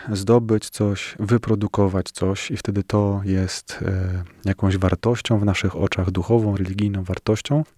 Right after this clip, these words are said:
i wtedy my to możemy Bogu ofiarować i poprzez tę naszą aktywność, poprzez nasze zaangażowanie, trochę jak właśnie Marta z tej Ewangelii, którą, e, przed chwilą cytowałem, jesteśmy aktywni, działamy. Działamy dla Boga, działamy dla Jezusa. Natomiast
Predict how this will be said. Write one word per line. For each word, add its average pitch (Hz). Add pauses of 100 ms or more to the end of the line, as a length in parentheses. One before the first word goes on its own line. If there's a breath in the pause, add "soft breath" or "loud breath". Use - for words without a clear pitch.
(180)
i 110
wtedy 107
my 107
to 107
możemy 98
Bogu 92
ofiarować 98 (380 loud breath)
i 113
poprzez -
tę 117
naszą 120
aktywność, 101
poprzez 98
nasze 104
zaangażowanie, 101
trochę 95
jak 95
właśnie 95
Marta 92 (140)
z -
tej 92
Ewangelii, 98
którą, 92 (180 loud breath)
e, 90
przed -
chwilą 98
cytowałem, 98 (360)
jesteśmy 123
aktywni, 98
działamy. 95 (120)
Działamy 101
dla 95
Boga, 127
działamy 107
dla 98
Jezusa. 98
Natomiast 98